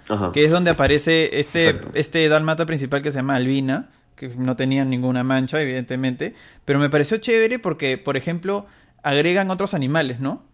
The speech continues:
Speaker 2: Agregan al, a
Speaker 1: Ajá.
Speaker 2: este loro que se cree perro, otras razas de perros, este,
Speaker 1: Sí.
Speaker 2: Cruella también tiene un subordinado que es un, un huevón que creo que es, este, un modelo.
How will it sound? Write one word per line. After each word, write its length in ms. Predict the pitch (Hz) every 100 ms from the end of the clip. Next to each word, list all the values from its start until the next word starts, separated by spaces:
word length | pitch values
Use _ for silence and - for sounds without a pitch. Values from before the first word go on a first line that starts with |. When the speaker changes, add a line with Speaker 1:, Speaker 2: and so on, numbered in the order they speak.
| _ -
Speaker 2:
Agregan 520 | 135 139 151 175 175
al, 320 | 139 131 127
a 180 | 131 127
Speaker 1:
Ajá. 40 | 131
Speaker 2:
este 280 | 143 170 160
loro 260 | 160 170 175
que 180 | 160 127
se 220 | - 131
cree 500 | 151 156 147 147 131 _
perro, 500 | 151 165 165 160 165
otras 280 | - 151 147
razas 300 | 147 147 147
de 100 | 127
perros, 680 | - 160 165 160 156 - -
este, 720 | - 127 - - 127 127 120 120 120 - -
Speaker 1:
Sí. 320 | 98 85 -
Speaker 2:
Cruella 300 | 156 160 175
también 240 | 151 156
tiene 180 | 156 160
un 60 | 165
subordinado 680 | 170 165 143 135 151 156 156
que 520 | 135 123 123 131 131
es 160 | 131
un, 400 | 156 151 151 147 135
un 140 | 147
huevón 260 | 147 147 151
que 440 | 156 143 135 131 143
creo 200 | 180 196
que 60 |
es, 100 | 202
este, 260 | 208 - 131
un 140 | 147
modelo. 420 | 160 160 165 262